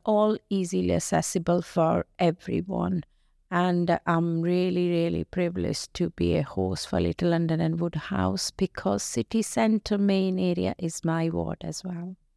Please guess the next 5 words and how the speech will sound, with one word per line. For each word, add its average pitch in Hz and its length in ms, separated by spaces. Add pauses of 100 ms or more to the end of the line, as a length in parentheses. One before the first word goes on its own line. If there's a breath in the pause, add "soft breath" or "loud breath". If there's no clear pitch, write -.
(220)
Mixture 233 600
of 302 200
different 277 480
communities, 269 920 (180)
students, 233 1000